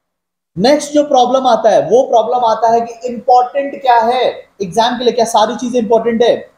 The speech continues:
Is everything important? Of course not। तो आपको important चीजें करनी है। अब इसको क्या, कैसे, मैं कैसे tackle कर रहा हूं और आप अलग से जो self study करेंगे वो कैसे कर सकते हैं?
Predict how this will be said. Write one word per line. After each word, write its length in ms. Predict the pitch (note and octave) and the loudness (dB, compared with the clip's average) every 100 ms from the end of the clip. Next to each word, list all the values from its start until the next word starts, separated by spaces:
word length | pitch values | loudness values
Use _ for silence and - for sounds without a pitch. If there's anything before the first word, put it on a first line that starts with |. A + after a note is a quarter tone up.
| _ _ _ _ _ _ _ _ _ - | _ _ _ _ _ _ _ _ _ 0
Is 140 | A#3 A#3 | 2 2
everything 380 | A3+ A#3+ B3 A#3+ | 2 -2 -4 -4
important? 520 | G#3 G#3+ A3 G3 - - _ _ _ _ _ - | 0 2 2 -2 -6 -16 _ _ _ _ _ -6
Of 140 | E3+ - | -6 0
course 180 | A3+ A3 | -2 -2
not। 260 | E3+ - - _ A3+ | -6 -8 -12 _ -8
तो 60 | |
आपको 300 | A3+ G#3+ C4 A3+ | -4 -2 -2 -2
important 500 | G#3 A3+ A3 B3+ A3 | -2 0 0 -4 -6
चीजें 260 | A3+ A3+ | -2 2
करनी 280 | G#3+ F#3+ F3+ | 2 0 -6
है। 140 | A#2 - _ _ G#3 | -10 -12 _ _ -4
अब 180 | G#3+ A3 | -4 -6
इसको 280 | A3 - B3 | -10 -4 -2
क्या, 180 | B3 A3 - | 0 -2 -2
कैसे, 320 | A3 G3+ A#3 F3 | -2 0 -2 -4
मैं 280 | F#3 A3+ A#3+ | -2 0 0
कैसे 240 | A#3 B3 | 0 0
tackle 300 | A#3 F#3+ A3+ | 0 -2 -2
कर 120 | A3 | -2
रहा 100 | G3+ | 0
हूं 120 | G#3+ A#3 | 0 0
और 220 | G3 G3+ | 0 0
आप 400 | G3 A#3 - - - | -2 -2 -6 -14 -4
अलग 220 | F#3+ G#3 | -2 -2
से 160 | - D#3 | -6 -8
जो 120 | E3+ | -6
self 200 | G3 G3+ | -6 -6
study 200 | G#3 F#3 | -6 -4
करेंगे 240 | F#3+ D#3+ | -4 -4
वो 120 | D#3 G3+ | -2 0
कैसे 240 | G#3 G3 | 0 -2
कर 120 | F3+ | -2
सकते 280 | C#3+ - A#2 | -4 -10 -10
हैं? 100 | G#2 | -10